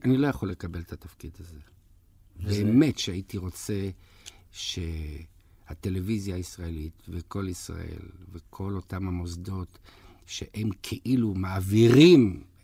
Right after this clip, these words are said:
Speaker 1: את התרבות, אבל הם בעצם לא יודעים שהם יוצרים את התרבות,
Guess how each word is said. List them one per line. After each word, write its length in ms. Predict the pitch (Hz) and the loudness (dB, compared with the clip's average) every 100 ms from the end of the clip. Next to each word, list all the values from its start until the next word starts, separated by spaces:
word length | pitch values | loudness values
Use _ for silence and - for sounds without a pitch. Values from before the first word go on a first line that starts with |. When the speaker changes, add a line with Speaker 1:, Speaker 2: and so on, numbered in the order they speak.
| - - 85 | -20 -14 -12
Speaker 1:
את 160 | - 85 | -10 -10
התרבות, 760 | 73 80 90 82 82 78 - - - _ - - | -10 -12 -10 -8 -8 -12 -14 -20 -20 _ -18 -10
אבל 200 | 98 101 | -6 -4
הם 120 | 101 | -2
בעצם 320 | 110 - 101 | -4 -2 -2
לא 80 | 110 | 0
יודעים 260 | 110 117 107 | 0 0 -2
שהם 260 | 117 110 | 0 0
יוצרים 640 | 104 98 - 110 117 220 | 0 -2 -4 -4 2 2
את 120 | 170 107 | 2 -2
התרבות, 580 | 98 95 92 92 - | -8 -8 -8 -10 -14